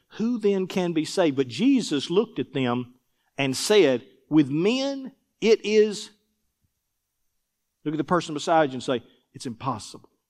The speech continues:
There's nothing you can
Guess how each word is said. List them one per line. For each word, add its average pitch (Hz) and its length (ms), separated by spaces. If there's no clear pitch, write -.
There's 165 160
nothing 277 480
you 240 200
can 220 380